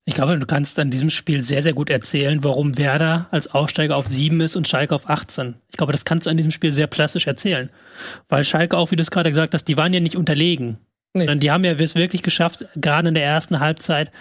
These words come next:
Speaker 1: Werder zu Fehler zu zwingen. Sie haben, ähm, eben auch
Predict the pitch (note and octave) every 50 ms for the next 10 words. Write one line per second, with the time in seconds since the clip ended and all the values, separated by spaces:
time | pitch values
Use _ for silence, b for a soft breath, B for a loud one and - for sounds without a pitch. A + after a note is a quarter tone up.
0 | B B B - D#3 C#3+ D#3 D#3+ D#3 - - F3 - - E3+ D#3+ F3+ G#3 G3+ -
1 | - F#3+ - - - F#3+ F#3+ G3+ G#3 G#3+ B B B B B B B B - -
2 | D#3 D3+ D3+ D#3 D#3 D#3 D#3+ D#3 D3+ D3 C#3+ D3 D#3 D#3+ D#3 D#3+ D#3 D#3+ - -
3 | - D#3+ D3+ E3+ F#3+ E3+